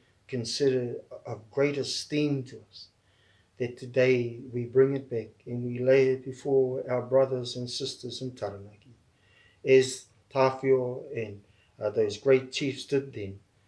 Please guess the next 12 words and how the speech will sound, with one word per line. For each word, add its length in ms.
to 140
just 320
say 220
thank 400
you 200
to 140
Tara-, 420
the 140
people 640
of 180
this 240
motu 340